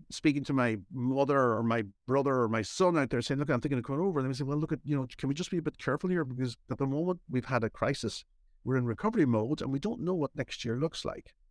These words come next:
Um, that would, for me, would be one example of just the type of second guessing that the tourist or us as conventional citizens and, and wishing to explore the planet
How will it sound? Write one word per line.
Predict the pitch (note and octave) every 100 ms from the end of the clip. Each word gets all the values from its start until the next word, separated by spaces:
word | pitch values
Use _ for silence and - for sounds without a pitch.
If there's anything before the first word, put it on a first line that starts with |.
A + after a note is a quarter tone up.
| _ _ _ _ _
Um, | - C3 B2 B2+
that | - E3+
would, | E3+ D#3+ -
for | -
me, | D#3 D#3
would | D3 C#3+
be | C3+
one | C3+ D3+ G#3+
example | D#3+ C3+ B2+ C3+ B2+ A#2+
of | B2
just | A2+ D3+ -
the | -
type | - C#3
of | A#2+ -
second | - - E3 E3+ B2+
guessing | - C3 D3+ G#3+ A#3 B3+ _ _ _ _ -
that | C#3 D3
the |
tourist | A#2+ - D#3+ D#3+ D#3+ D#3+ - - _ _ _ _
or | B2+ B2
us | C#3 -
as | B2
conventional | - A#2 A#2+ - A2+
citizens | - - D#3+ C#3+ D3 F3+
and, | A#2+ G#2+ _ _ _ -
and | B2+ A#2+
wishing | C3+ C3 A2+
to |
explore | A2+ - D3+ C3+
the |
planet | A#2 F#3+ F#3+